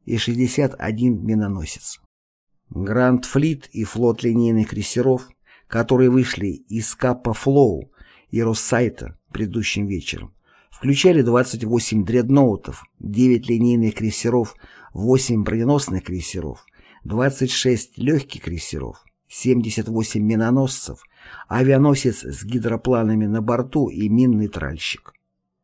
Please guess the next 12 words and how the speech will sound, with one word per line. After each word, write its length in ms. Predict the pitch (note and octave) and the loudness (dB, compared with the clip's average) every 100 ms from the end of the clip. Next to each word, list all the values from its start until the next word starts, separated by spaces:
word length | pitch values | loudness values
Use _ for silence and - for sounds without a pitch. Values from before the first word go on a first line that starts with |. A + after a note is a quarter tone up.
| _ _ - _ | _ _ -20 _
Обе 240 | - C3+ E3 | 0 2 2
стороны 600 | - - F#3+ D#3+ G#2+ F#2+ | 0 6 8 8 2 0
также 420 | - B2+ A#2+ B2 | 0 0 2 2
вывели 320 | B2 A#2+ A2+ | 2 2 2
в 100 | A2 | 2
море 320 | A#2 B2 A#2+ | 2 2 2
субмарины 800 | A2 - B2+ B2 C3 D#3+ A2+ C2 | -2 -2 0 2 2 2 0 -2
в 20 | C#2 | -4
надежде, 480 | G#2 A#2 B2+ G#2 | -4 0 0 0
что 220 | G2+ - A2+ | -6 -4 -2
неприятель 680 | A#2 A#2 C#3 D#3+ C#3+ G2+ | 0 2 2 2 2 -2
может 360 | G2 A2+ G#2+ | 0 2 0